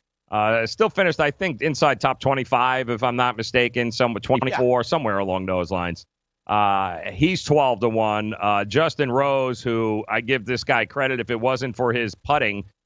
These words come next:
Speaker 1: uh, quite honestly, he might have missed the cut with how bad he played, uh, tee to green, every place else. Uh, Spieth, Molinari, Fowler, Rahm,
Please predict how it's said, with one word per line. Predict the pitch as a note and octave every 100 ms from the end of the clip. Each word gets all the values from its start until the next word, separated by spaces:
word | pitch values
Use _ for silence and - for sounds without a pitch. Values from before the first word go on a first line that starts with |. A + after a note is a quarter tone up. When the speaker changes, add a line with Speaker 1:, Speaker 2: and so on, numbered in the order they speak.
| _ _ _ _
Speaker 1:
uh, | A2+ G#2+
quite | - D3 C3+
honestly, | C3+ C3 B2+
he | A#2+
might | C#3+ C3 C3
have | B2 A2
missed | C3+ B2+
the | -
cut | - C#3+ C3 - A#2
with | A2+
how | A2+ A2+
bad | G2+ A2 G#2
he | A#2+
played, | A2+ A2+ A2+ G#2+ G#2+ -
uh, | G#2 G2
tee | F#2+ D3
to | A2+
green, | F#2+ A#2+ A#2 A2
every | G#2+ A2+ A#2
place | F#2 A2 F#2+ -
else. | B2+ A#2+ A2 - - _ _ _ A2+
Uh, | A2
Spieth, | G#2+ - E3 D#3+ C#3+
Molinari, | C#3 C3+ B2 B2+ B2+ A#2+
Fowler, | - A#2 A#2+ A#2
Rahm, | G#2 A2+ A2+ A2 G#2